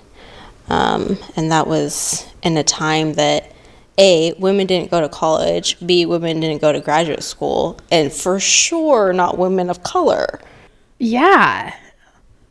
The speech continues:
Speaker 2: That is wild. And she was where, in Boston?
Speaker 1: In Boston. Yeah, I mean,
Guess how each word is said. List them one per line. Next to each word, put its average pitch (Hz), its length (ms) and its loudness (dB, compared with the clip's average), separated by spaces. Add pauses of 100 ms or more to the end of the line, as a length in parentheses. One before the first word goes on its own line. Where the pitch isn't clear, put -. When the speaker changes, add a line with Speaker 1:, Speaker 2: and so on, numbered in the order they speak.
(120)
Speaker 2:
That 440 160 8
is 302 140 4
wild. 320 560 4
And 285 100 4
she 381 120 4
was 415 180 8
where, 294 260 0
in 285 140 0
Boston? 277 480 2
Speaker 1:
In 403 120 0
Boston. 180 680 0 (600)
Yeah, 180 320 0
I - 80 0
mean, 170 360 -4